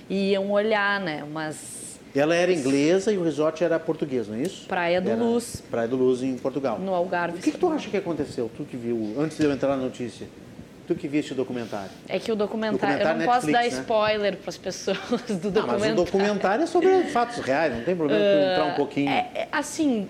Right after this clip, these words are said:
Speaker 1: ah, no documentário
Speaker 2: Porque
Speaker 1: eles
Speaker 2: há
Speaker 1: não
Speaker 2: a possibilidade,
Speaker 1: sustentam
Speaker 2: desculpa,
Speaker 1: uma teoria
Speaker 2: desculpa te
Speaker 1: só.
Speaker 2: interrompendo, mas é porque há a possibilidade dela ter levantado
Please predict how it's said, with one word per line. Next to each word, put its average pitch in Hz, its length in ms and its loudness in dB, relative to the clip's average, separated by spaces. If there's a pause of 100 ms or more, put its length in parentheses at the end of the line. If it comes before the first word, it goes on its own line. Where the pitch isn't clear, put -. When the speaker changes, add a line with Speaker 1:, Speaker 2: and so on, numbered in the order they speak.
Speaker 1:
ah, 214 160 0 (160)
no 220 240 0
documentário 269 920 0
Speaker 2:
Porque 262 160 2
Speaker 1:
eles 208 280 4
Speaker 2:
há 285 60 2
Speaker 1:
não 277 100 4
Speaker 2:
a 285 40 0
possibilidade, 302 520 2
Speaker 1:
sustentam 294 180 2
Speaker 2:
desculpa, 277 200 4
Speaker 1:
uma 240 180 0
teoria 190 420 2
Speaker 2:
desculpa 139 100 -2
te - 40 -8
Speaker 1:
só. 170 120 0
Speaker 2:
interrompendo, 139 380 2
mas 135 160 0
é 120 120 0
porque 113 180 -4
há 113 60 2
a 120 40 0
possibilidade 123 420 -4
dela 139 120 0
ter 151 120 -4
levantado 139 720 -2